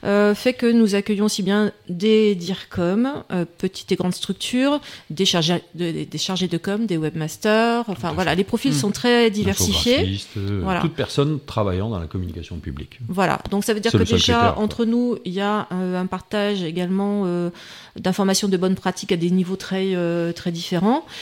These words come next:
Speaker 1: Et pour un jeune qui va arriver, euh, voilà, ça va être intéressant, euh, pour lui de partager,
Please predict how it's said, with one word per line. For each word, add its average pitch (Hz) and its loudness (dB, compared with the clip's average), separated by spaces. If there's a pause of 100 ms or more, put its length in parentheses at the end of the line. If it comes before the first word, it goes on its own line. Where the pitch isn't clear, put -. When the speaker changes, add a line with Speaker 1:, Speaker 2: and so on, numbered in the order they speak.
(200)
Speaker 1:
Et 220 2
pour 220 -4
un 214 2
jeune 240 0
qui 208 -6
va 180 0
arriver, 208 -2 (420)
euh, 175 -4
voilà, 170 0
ça 165 -2
va 170 -2
être - -4
intéressant, 196 0
euh, 175 0 (100)
pour 185 -2
lui 202 2
de 175 0
partager, 175 -4